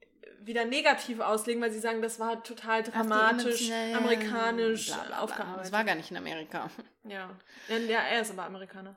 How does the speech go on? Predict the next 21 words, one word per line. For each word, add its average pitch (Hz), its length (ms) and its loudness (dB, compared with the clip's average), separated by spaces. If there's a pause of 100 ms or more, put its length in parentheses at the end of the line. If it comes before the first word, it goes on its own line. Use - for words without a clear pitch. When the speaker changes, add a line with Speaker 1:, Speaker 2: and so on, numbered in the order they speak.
Speaker 2:
Ja, 208 300 8
aber 170 100 2
diese 185 320 -6
Szene 285 380 4
wurde 214 140 0
nicht 214 120 0
Speaker 1:
Ach 220 40 0
so, 214 100 2
Speaker 2:
in 262 60 4
Speaker 1:
nee. 254 100 6
Speaker 2:
Amerika 240 260 4
Speaker 1:
Nee, 233 80 -2
nee, 247 60 0
Speaker 2:
gedreht, 208 220 0
Speaker 1:
das 214 80 -6
Speaker 2:
sondern 190 380 -4 (280)
irgendwo 190 200 -8
anders. - 440 -8
Speaker 1:
Ja. 226 220 10
Speaker 2:
Ähm, 220 340 0 (760)
ja. 202 340 6